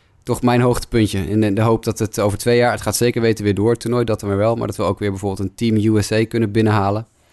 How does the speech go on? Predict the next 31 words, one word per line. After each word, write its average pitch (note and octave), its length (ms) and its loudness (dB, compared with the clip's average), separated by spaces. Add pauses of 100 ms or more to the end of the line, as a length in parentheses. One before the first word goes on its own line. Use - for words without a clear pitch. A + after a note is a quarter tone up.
(380)
Dan G2+ 140 -8
hebben F#2 180 0
we F#2 60 0
nog - 120 -4
veel A2 140 0
meer G#2 180 4
om G#2 100 2
ook G2+ 340 -2
aan G#2 140 0
deze A2 340 2 (240)
podcast A#2+ 540 -2
te - 80 -10
koppelen. G2 400 -2
Maar D#3 380 2 (320)
wees B2+ 200 0
niet C#3+ 160 2
gevreesd, A#2+ 520 0
er G#2+ 160 -2
zijn G#2+ 280 2
in G#2+ 120 -2
de G#2 60 2
loop A2+ 180 2
van A#2 100 -2
deze G#2 200 2
uitzending G2 360 2
nog F#2 80 0
meerdere D#3 340 4
honkbalweek B2+ 580 2
linken B2 480 2
te A#2 120 0
leggen A#2 360 0